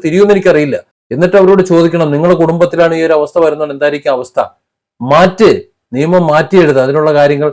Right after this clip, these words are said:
ഒരു വലിയ ഒരു ജനകീയ വിപ്ലവത്തിലൂടെ മാത്രമേ സാധിക്കുള്ളൂ. ഇപ്പൊ കഴിഞ്ഞ ദിവസം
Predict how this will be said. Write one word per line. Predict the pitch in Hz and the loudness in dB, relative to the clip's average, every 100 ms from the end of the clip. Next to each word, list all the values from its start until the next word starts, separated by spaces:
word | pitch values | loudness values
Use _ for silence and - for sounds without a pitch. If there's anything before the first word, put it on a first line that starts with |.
| - _ _ | -8 _ _
ഒരു | 143 139 | 0 2
വലിയ | 139 165 185 | 2 4 4
ഒരു | 160 143 | 2 0
ജനകീയ | 135 143 156 185 170 | -2 -2 0 2 2
വിപ്ലവത്തിലൂടെ | 135 - 170 175 180 175 165 151 | 0 -2 0 0 0 -2 0 -2
മാത്രമേ | 143 160 143 | -2 -6 -4
സാധിക്കുള്ളൂ. | 139 131 120 107 - _ _ | -4 -4 -10 -12 -12 _ _
ഇപ്പൊ | _ 139 | _ -2
കഴിഞ്ഞ | 135 151 170 | 0 0 0
ദിവസം | 180 180 | 0 0